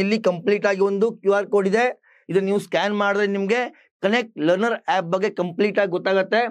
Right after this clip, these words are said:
And Telegram ನಂಬರ್ ಕೂಡ ಇದೆ. ಯಾವುದೇ ರೀತಿಯಾದ ನಿಮ್ಗೆ ಮಾಹಿತಿ ಬೇಕು ಅಂದ್ರೆ ಈ ನಂಬರ್ಗೆ ಇಮಿಡಿಯೇಟ್ ಆಗಿ ನೀವು ಟೆಕ್ಸ್ಟ್ ಮಾಡಿದ್ರೆ ನಿಮ್ಗೆ ಕಂಪ್ಲೀಟ್ ಆಗಿ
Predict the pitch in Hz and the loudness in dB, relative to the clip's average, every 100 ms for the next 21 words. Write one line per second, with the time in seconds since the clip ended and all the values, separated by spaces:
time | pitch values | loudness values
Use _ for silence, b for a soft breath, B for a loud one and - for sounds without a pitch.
0 | - b b 180 220 196 202 214 226 220 | -6 b b -4 -2 0 2 2 0 -2
1 | - 185 202 202 196 196 196 254 240 - | -2 0 0 2 2 2 2 0 -2 -10
2 | b b - 165 208 226 226 214 202 214 | b b 0 2 2 2 2 0 -2 -2
3 | 202 196 196 226 208 180 202 208 190 190 | 0 0 2 0 0 0 0 0 0 0
4 | 190 190 220 269 - _ b b b 226 | 0 0 0 0 -6 _ b b b 2
5 | 254 240 214 214 233 269 - 196 233 247 | 2 4 2 2 0 -2 -2 2 4 4
6 | 254 - 208 196 202 220 190 - _ _ | 2 0 -2 0 -2 0 0 -2 _ _
7 | _ _ 175 - 196 190 185 190 185 226 | _ _ -6 -2 0 2 2 0 0 -2
8 | 226 180 175 226 254 233 233 233 | -2 -8 -2 0 0 2 0 2